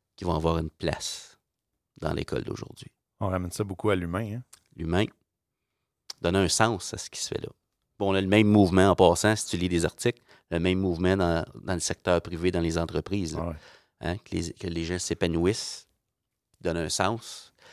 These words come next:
Speaker 1: qu'ils puissent devenir, qu'ils voient de la possibilité d'avancement, on s'entend, on s'en va là comme société, puis ça, c'est le fruit d'un niveau de conscience plus élevé de la part des membres dans la société.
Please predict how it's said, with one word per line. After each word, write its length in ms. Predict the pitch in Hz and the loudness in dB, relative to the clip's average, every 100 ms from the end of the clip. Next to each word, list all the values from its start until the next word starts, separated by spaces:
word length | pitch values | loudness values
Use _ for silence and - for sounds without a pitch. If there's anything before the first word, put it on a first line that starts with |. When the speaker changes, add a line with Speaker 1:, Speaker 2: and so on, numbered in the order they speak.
| - _ _ | -20 _ _
Speaker 1:
qu'ils 100 | - | -8
puissent 240 | 85 85 | -4 2
devenir, 540 | 85 80 87 101 110 117 | 2 2 0 0 -2 -8
qu'ils 140 | 87 | -4
voient 100 | 85 | -4
de 100 | 82 | -2
la 120 | - | -4
possibilité 460 | - 90 80 80 85 | -4 -4 -4 -4 2
d'avancement, 560 | 82 82 80 - 85 95 | 4 4 -2 -2 -4 -4
on 60 | 87 | -4
s'entend, 420 | 87 76 101 120 - - _ | -4 -4 -4 -6 -8 -20 _
on 100 | - | -8
s'en 180 | 85 90 | -2 0
va 120 | 82 87 | 4 4
là 80 | 101 | 4
comme 160 | 85 | 2
société, 460 | 80 87 - 85 127 | 0 -2 0 0 -2
puis 100 | - | 0
ça, 100 | 127 | 2
c'est 120 | 104 | 2
le 80 | 87 | -2
fruit 340 | - 110 120 - - - _ _ _ | -4 -2 -4 -6 -20 -20 _ _ _
d'un 220 | - 90 85 | -2 0 2
niveau 240 | 87 98 | 2 0
de 60 | - | 0
conscience 560 | 98 85 - 95 98 | 0 0 0 0 -2
plus 200 | - 98 | -4 0
élevé 280 | 85 82 107 | 2 2 -2
de 60 | 92 | -2
la 80 | |
part 380 | 82 87 90 90 | 0 2 4 2
des 160 | - 80 | -2 -4
membres 280 | 82 98 90 | -2 -2 -4
dans 100 | - | -6
la 100 | 87 | -8
société. 460 | - - - - | -8 -8 -10 -12